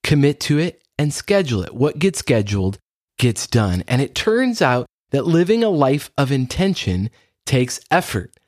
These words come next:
What next actions are required for you to be on the path to live your life to the fullest? You don't have to cancel any credit cards, but perhaps you could look at your schedule for the month ahead and commit to prioritizing your life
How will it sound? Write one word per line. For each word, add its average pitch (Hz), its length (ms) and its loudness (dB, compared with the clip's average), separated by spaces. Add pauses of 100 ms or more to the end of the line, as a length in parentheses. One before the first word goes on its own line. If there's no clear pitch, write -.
(320)
What 156 420 0
next 160 460 -2 (120)
actions 139 560 0 (120)
are 139 200 4
required 127 640 2
for 127 120 -4
you 127 240 0
to 117 80 -2
be 117 180 0
on 123 220 2
the 131 60 -2
path 117 500 -4 (320)
to 143 80 2
live 139 400 2
your 131 340 2
life 101 460 -2 (300)
to 101 240 0
the 92 120 -4
fullest? 87 600 -8 (400)
You 147 100 4
don't 185 160 4
have 196 160 2
to 160 60 -4
cancel 156 340 0
any 160 120 0
credit 98 280 -2
cards, 98 240 0
but 117 220 -2
perhaps 160 540 0
you 135 60 -2
could 233 320 0
look 135 220 0
at 107 60 -4
your 104 140 -2
schedule 95 580 -2
for 117 180 -4
the 113 60 2
month 123 240 2
ahead 101 440 0 (120)
and 160 160 2
commit 156 500 0
to 175 80 -4
prioritizing 165 800 0
your 165 120 0
life 123 300 0